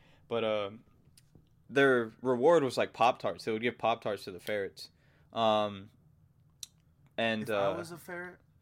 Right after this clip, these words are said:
Speaker 2: and I did a good job and I got a brown sugar cinnamon Pop-Tart, I'd be,
Speaker 1: <laughs>
Speaker 2: I'd be elated. <laughs>
Speaker 1: Um, I can't think. But I remember there was,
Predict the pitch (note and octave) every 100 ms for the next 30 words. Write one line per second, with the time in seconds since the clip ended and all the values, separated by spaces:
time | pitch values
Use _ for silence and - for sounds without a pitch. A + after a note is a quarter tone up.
0 | _ _ A2 B2 C3 B2 B2 G#2+ G#2 A2+
1 | G#2 G#2+ F#2+ G2+ G2 A#2 - G2+ G2 -
2 | G#2 F#2+ - F#2 - C3 C3+ - _ _
3 | _ _ _ - A#2+ - - G2 F#2 D#2
4 | - F#2+ G2+ F#2+ F#2 F2+ - F2 _ -
5 | _ - - C#4 B3 G#4 - - A#2+ -
6 | - - - - - - - - - -
7 | - - A#2+ A#2+ A#2+ A2+ G#2+ G#2+ - _
8 | _ _ _ - - - A2+ F#2+ - G2
9 | - _ _ _ - C#3 E3+ E3+ E3+ D#3+
10 | B2 A2 C3 B2+